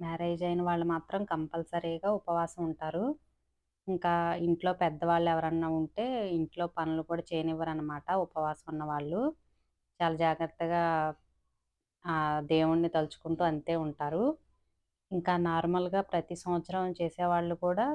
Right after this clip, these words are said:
చాలామంది ఉపవాసం ఉంటారు. మేమైతే ఇట్లా ఎర్లీ మార్నింగ్ పాలు పోసి వచ్చిన తర్వాత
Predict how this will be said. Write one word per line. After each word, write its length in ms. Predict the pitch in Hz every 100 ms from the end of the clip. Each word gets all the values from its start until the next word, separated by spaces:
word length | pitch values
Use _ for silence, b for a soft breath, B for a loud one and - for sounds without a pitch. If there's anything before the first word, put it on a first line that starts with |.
| 302
చాలామంది 520 | - 170 165 165 170 175
ఉపవాసం 480 | 175 165 170 - 170
ఉంటారు. 400 | 156 156 156 226 311 - _ _ _ _ _ _
మేమైతే 640 | 190 185 185 185 190 220 247 262 - _ _ _ _ _ _ _ _ _ _ _ -
ఇట్లా 320 | 185 - 180 175 175 185
ఎర్లీ 280 | 175 175 180
మార్నింగ్ 420 | 185 180 180 180
పాలు 260 | 175 165 165
పోసి 220 | 170 170
వచ్చిన 240 | 170 - 170
తర్వాత 420 | 165 165 165 160